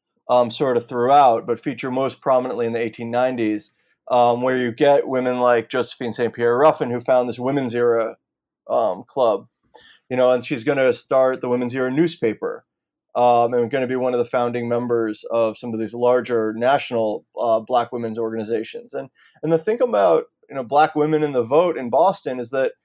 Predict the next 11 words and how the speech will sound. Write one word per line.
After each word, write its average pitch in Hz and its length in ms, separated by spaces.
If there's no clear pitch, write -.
Black 180 260
women 190 460
vote, 127 360
like, 151 180
that, 147 200
that 151 200
women 190 240
can 165 180
vote 175 280
in 110 100
Boston, 90 400